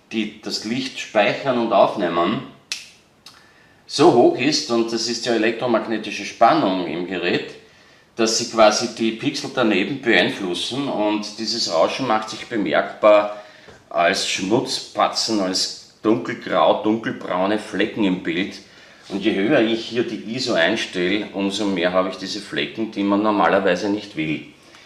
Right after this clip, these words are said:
Das heißt also, das wollen wir nicht einstellen, weil das kommt einem Nachtsichtgerät gleich, da sind die Farben ganz weg und fast nur mehr grau. Man kann zwar noch irgendwas erkennen, aber das sind keine Fotos, die wir sehen wollen.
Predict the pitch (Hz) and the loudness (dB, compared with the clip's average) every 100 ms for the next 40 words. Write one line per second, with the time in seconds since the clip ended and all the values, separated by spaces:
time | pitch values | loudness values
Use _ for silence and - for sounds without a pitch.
0 | - - 190 - 196 202 - 101 104 - | -20 -12 -6 0 2 2 0 -4 -4 -2
1 | 90 87 - - - - - _ _ _ | 2 2 0 -4 -10 -18 -20 _ _ _
2 | - 90 104 98 92 85 120 127 101 104 | -8 2 2 4 0 0 0 0 0 0
3 | 107 - 101 113 110 98 - - - 101 | -2 0 2 2 2 0 0 -4 0 4
4 | 110 107 95 87 87 82 - - - 127 | 4 2 0 2 2 2 0 -4 -8 -8
5 | - 117 104 104 - 87 80 98 110 - | -8 -2 0 0 -2 2 4 4 2 -2
6 | 101 90 - 98 - 90 - 82 104 117 | -2 0 -2 -4 -4 -8 2 4 6 4
7 | 110 98 98 - 85 101 - 95 90 - | 0 0 0 0 0 -2 -2 -4 -4 -6
8 | 92 90 90 87 80 78 78 73 - - | -8 -6 -6 -2 -2 -2 2 6 6 4
9 | - - - - 95 92 - 85 101 110 | -6 -16 -20 -8 -6 -4 -2 -2 0 2
10 | 101 87 85 98 104 87 - 85 - 78 | 2 2 0 0 0 -2 -2 -4 -4 0
11 | 95 107 101 80 80 85 80 78 - - | 2 2 2 2 4 4 2 0 -8 -20
12 | - - - 87 - 95 87 - 82 87 | -20 -20 -6 -4 -2 -2 -4 -2 -2 -2
13 | - 85 85 - - 76 78 69 65 64 | -2 -4 -6 -10 -10 -8 -6 -6 -8 -10
14 | - | -12